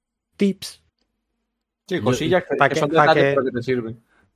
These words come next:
Speaker 1: Claro, para que
Speaker 3: Sí,
Speaker 1: luego
Speaker 3: sí.
Speaker 1: no haya lío. Que
Speaker 3: Así
Speaker 1: tú
Speaker 3: lo,
Speaker 1: sabes
Speaker 3: así
Speaker 1: que
Speaker 3: lo
Speaker 1: cada de
Speaker 3: hicimos
Speaker 1: estos son
Speaker 3: nosotros.
Speaker 1: cin-, que cada de estos son cinco. Y así, pues, no te lías. Pero, Mario, una, una pregunta.
Speaker 3: A ver.
Speaker 1: Pues,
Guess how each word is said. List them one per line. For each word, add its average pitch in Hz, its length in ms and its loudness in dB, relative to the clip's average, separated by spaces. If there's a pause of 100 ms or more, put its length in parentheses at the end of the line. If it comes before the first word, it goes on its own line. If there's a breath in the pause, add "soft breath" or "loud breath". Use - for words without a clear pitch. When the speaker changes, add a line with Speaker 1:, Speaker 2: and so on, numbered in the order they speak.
(120)
Speaker 1:
Claro, 151 300 6
para 131 140 4
que 131 80 -2
Speaker 3:
Sí, 131 60 2
Speaker 1:
luego 160 140 4
Speaker 3:
sí. - 60 4
Speaker 1:
no 165 60 4
haya 135 220 4
lío. 123 360 2 (100)
Que 135 60 -2
Speaker 3:
Así 147 160 2
Speaker 1:
tú 175 60 4
Speaker 3:
lo, 190 60 4
Speaker 1:
sabes 151 200 4
Speaker 3:
así 135 80 2
Speaker 1:
que 135 60 0
Speaker 3:
lo 165 80 6
Speaker 1:
cada 165 180 4
de 165 60 2
Speaker 3:
hicimos 139 160 0
Speaker 1:
estos 127 60 -6
son 143 180 0
Speaker 3:
nosotros. 127 160 -8
Speaker 1:
cin-, 117 160 -12 (420)
que 131 160 -4
cada 156 280 2
de 175 100 -2
estos 185 200 -10
son 147 180 -6
cinco. 107 500 -8 (480 soft breath)
Y 123 60 -6
así, 120 240 -2
pues, 139 160 -2
no 131 100 -2
te 123 100 0
lías. 120 220 -2 (540 soft breath)
Pero, 127 180 -2
Mario, 170 240 0
una, 214 220 -2
una 180 200 -6
pregunta. 110 580 -8 (140)
Speaker 3:
A 98 100 -6
ver. 95 180 -10 (120)
Speaker 1:
Pues, 147 300 0